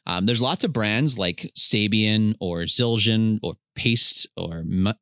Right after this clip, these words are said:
Meinl, Dream, T R X. There's tons that are out there. Um, and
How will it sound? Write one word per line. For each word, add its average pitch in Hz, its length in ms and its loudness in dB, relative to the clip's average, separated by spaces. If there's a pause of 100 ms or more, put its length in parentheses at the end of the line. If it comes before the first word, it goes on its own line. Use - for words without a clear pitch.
Meinl, 123 600 0
Dream, 123 680 0
T 127 220 2
R 120 180 0
X. - 380 -2 (380)
There's 104 280 0
tons 117 600 0
that 92 120 -2
are 87 140 -2
out 80 240 -4
there. 71 180 -14 (440)
Um, 90 560 -2 (260)
and 101 380 -2